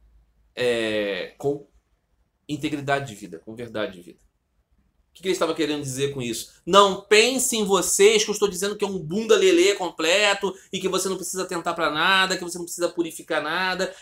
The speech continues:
que você precisa si-, simplesmente faça o que tu queres, pois tudo é da lei. Eu não estou dizendo isso. Vocês precisam, sim, de esforço, de ascese, de autocontrole, purificação da mente,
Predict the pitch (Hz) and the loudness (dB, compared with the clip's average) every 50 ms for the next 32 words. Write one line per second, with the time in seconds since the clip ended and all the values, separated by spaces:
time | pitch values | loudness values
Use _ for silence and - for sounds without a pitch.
0 | - - 175 170 190 185 170 160 - 185 180 170 175 - 175 175 160 - - 208 | -8 -6 -4 -4 -4 -4 -4 -6 -4 -2 -2 -2 -2 -4 -8 -10 -10 -10 -12 -10
1 | 180 170 175 196 185 170 - - - 185 196 196 190 190 - - - 175 165 - | -8 -6 -6 -6 -6 -6 -8 -4 0 2 2 2 2 -4 -8 -10 -10 -10 -6 -2
2 | 175 165 165 160 - - 165 165 - 156 156 156 160 143 131 123 127 - _ _ | 2 2 2 2 0 -4 -6 -6 -6 -8 -6 -4 -2 -2 -2 -2 -4 -8 _ _
3 | 165 160 165 170 180 196 202 226 233 - - - 214 208 185 190 175 170 185 185 | 2 2 2 4 4 6 6 6 4 2 0 -2 -2 -2 -2 -4 -6 -6 -6 -6
4 | 185 175 160 156 151 147 139 135 - - - - _ _ _ _ _ _ _ _ | -6 -6 -8 -8 -8 -10 -10 -12 -14 -14 -16 -20 _ _ _ _ _ _ _ _
5 | _ _ _ _ _ _ _ _ _ _ _ _ _ _ _ _ _ _ _ _ | _ _ _ _ _ _ _ _ _ _ _ _ _ _ _ _ _ _ _ _
6 | _ _ _ _ _ _ _ _ _ _ _ _ _ _ _ _ _ _ - 143 | _ _ _ _ _ _ _ _ _ _ _ _ _ _ _ _ _ _ -10 -8
7 | 131 147 160 160 - - - 202 226 240 247 240 196 208 196 190 - - - 170 | -6 -4 -4 -2 -2 -2 0 0 0 2 2 2 0 0 0 0 -2 -2 0 0
8 | 165 165 160 151 135 117 104 98 - _ _ _ _ _ _ _ _ _ - 135 | 0 0 0 0 -2 -4 -8 -10 -14 _ _ _ _ _ _ _ _ _ -6 -4
9 | 151 156 143 - - - - 156 160 175 185 196 196 190 175 - - 170 147 151 | -2 -2 -2 -2 -4 -4 4 6 8 8 8 8 8 6 4 2 -2 -4 -2 2
10 | 160 143 139 135 - - - - 160 165 175 175 175 170 170 165 156 160 143 139 | 2 2 2 2 0 -2 0 2 4 4 6 6 6 4 4 4 2 0 -2 0
11 | 151 151 156 151 - - - 135 131 135 - 151 165 175 175 175 175 165 - - | 2 2 2 0 -4 -10 -8 -8 -8 -4 0 2 4 6 6 6 6 4 4 2
12 | - - _ _ 156 151 147 143 156 139 143 135 135 139 139 135 131 127 131 156 | 0 -4 _ _ -2 0 0 0 -2 -2 -2 -2 -2 -2 -2 0 0 0 2 2
13 | 170 180 180 180 175 170 165 - - 156 143 - | 2 2 2 2 2 0 -2 -2 -6 -8 -8 -10